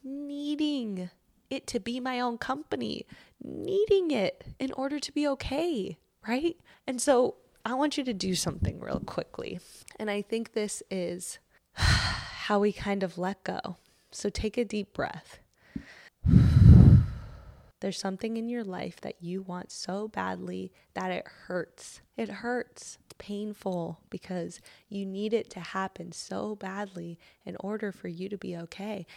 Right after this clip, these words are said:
Trust me, I, like, get emotional thinking about it because I know, I know that feeling, and I have it now with other things in my life, but let's, for a moment, allow ourselves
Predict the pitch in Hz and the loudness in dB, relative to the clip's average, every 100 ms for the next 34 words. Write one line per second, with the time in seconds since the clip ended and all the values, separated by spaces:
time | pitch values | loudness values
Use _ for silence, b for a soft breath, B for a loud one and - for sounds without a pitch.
0 | B - 226 - 220 202 196 190 185 - | B -10 -10 -8 -8 -6 -6 -6 -8 -12
1 | - 190 208 185 190 208 - 196 196 202 | -14 -4 -4 -2 -4 -4 -8 -8 -8 -8
2 | 226 170 - 165 180 180 180 170 - B | -6 -6 -6 -8 -8 -10 -8 -8 -10 B
3 | B 175 170 165 175 226 180 - 170 165 | B -10 -8 -6 -4 -4 -4 -6 -8 -6
4 | 170 170 - - 208 214 170 180 202 240 | -6 -6 -10 -10 -8 -6 -8 -8 -8 -6
5 | 269 269 254 233 233 220 - 220 339 - | -8 -8 -6 -6 -4 -6 -8 -8 -8 -8
6 | 170 165 180 180 180 180 170 - - 208 | -10 -12 -12 -12 -10 -12 -12 -14 -10 -10
7 | - B B - - 233 233 190 180 202 | -10 B B -14 -4 -2 0 -2 -4 -4
8 | 175 - 180 175 180 180 190 196 - 180 | -8 -6 -8 -6 -6 -2 -2 -2 -6 -10
9 | - - 185 180 | -8 -6 -6 -6